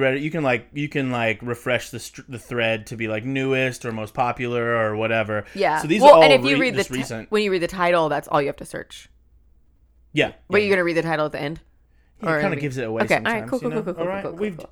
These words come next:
Speaker 2: come on, you know that.
Speaker 1: All right, all right.
Speaker 2: Come on.
Speaker 1: All right, I'm excited.
Speaker 2: The story I'm about to tell you happened yesterday night. I live in Nantes, which is West France, and I hope I said that right.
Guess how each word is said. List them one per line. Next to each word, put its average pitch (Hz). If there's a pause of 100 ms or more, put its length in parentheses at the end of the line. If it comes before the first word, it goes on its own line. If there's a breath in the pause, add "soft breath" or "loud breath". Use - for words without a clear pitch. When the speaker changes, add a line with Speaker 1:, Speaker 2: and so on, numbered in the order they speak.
Speaker 2:
come 190
on, 104
you 175
know 101
that. 95
Speaker 1:
All 214
right, -
all 175
right. - (160)
Speaker 2:
Come 233
on. 123 (140)
Speaker 1:
All 170
right, 143
I'm 151
excited. 160 (400)
Speaker 2:
The 104
story 170
I'm 139
about 107
to -
tell 98
you 95
happened 104
yesterday 95
night. 90 (720)
I 120
live 151
in 147
Nantes, 101 (180)
which 104
is 107
West 110
France, 95
and 123
I 135
hope 226
I 233
said -
that 120
right. 107